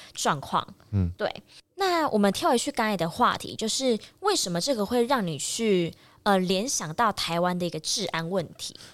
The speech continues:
Speaker 1: 被评比说是可能是在世界上排行比较前面安全的？
Speaker 2: 因为我觉得就是因为那次事件之后，我刚好也还在，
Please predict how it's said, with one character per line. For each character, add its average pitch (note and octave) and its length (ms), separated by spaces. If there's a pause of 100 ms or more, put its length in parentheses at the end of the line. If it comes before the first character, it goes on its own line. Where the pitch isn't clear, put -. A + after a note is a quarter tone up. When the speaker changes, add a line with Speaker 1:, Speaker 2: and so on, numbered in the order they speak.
Speaker 1:
被 C4+ 160
评 G3 200
比 F#3 140
说 E3+ 280
是 G#3+ 180
可 F#3 140
能 D#3 120
是 G3 340 (220)
在 B3+ 160
世 A#3 240
界 G#3+ 180
上 F3+ 300 (460)
排 G3+ 180
行 G#3+ 280
比 - 120
较 C4 180
前 F#3+ 200
面 G#3+ 180
安 F#3+ 200
全 - 280
的？ - 280 (560)
Speaker 2:
因 A3 60
为 A#3+ 60
我 C#3+ 160
觉 G2 220
得 F#2+ 180
就 C#3 160
是 B2 280 (180)
因 E3+ 100
为 F3+ 100
那 E3 140
次 C#3+ 140
事 C3 240
件 A#2+ 180
之 G#2 160
后， G2+ 240
我 E2 200
刚 F#2+ 140
好 F#2 240
也 C#2+ 80
还 C#2+ 200
在， E2+ 340